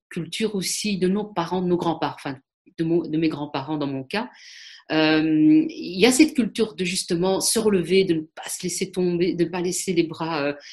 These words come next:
euh, tomber les bras, euh, de se battre pour y arriver, peu importe ce qu'on a en face. Et je pense que voilà, ce qu'on peut avoir en face, il faut le, essayer de le prendre d'une manière positive, en faire quelque chose de bien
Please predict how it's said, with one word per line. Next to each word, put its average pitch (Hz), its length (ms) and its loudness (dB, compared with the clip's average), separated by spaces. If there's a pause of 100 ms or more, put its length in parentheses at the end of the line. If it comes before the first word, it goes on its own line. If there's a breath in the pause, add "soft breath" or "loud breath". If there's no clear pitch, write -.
(120)
euh, 147 140 -2
tomber 180 260 2
les 175 120 8
bras, 170 360 -2 (320 loud breath)
euh, 147 200 -2
de 151 140 -2
se 160 180 -2
battre 156 420 -2
pour 170 140 -2
y 170 80 4
arriver, 170 580 0 (300 loud breath)
peu 196 80 0
importe 196 400 2
ce - 120 -4
qu'on 170 240 2
a 170 60 0
en 156 220 -2
face. 190 340 -4
Et 156 60 -2
je - 160 -6
pense 190 200 -4
que 160 120 -4
voilà, 170 260 -2
ce - 100 -10
qu'on 160 200 -4
peut 170 300 -4
avoir 165 380 -6
en 151 80 -4
face, 214 300 -6
il - 60 -14
faut - 120 -6
le, 165 160 -2
essayer 190 240 -4
de 185 60 -6
le 170 60 -6
prendre 170 180 -4
d'une 160 80 -4
manière 151 240 -6
positive, 160 520 -4
en 160 60 -8
faire 185 180 -8
quelque 165 180 -4
chose 196 300 -4
de 165 80 2
bien 180 340 0